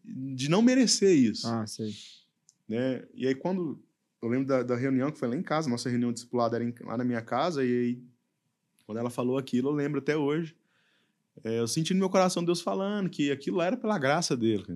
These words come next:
Speaker 1: né? Aquela, aquela,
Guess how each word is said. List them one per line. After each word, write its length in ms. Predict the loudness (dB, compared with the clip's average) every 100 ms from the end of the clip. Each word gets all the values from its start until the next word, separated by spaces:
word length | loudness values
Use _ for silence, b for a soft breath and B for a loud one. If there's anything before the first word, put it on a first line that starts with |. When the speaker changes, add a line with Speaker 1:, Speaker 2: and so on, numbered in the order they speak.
| -12 _ _ -20
Speaker 1:
né? 220 | -16 -16 -16 -20 -20 _ _ _ -20 -20
Aquela, 320 | -14 -10 -10
aquela, 540 | -10 -6 -4 -2 -4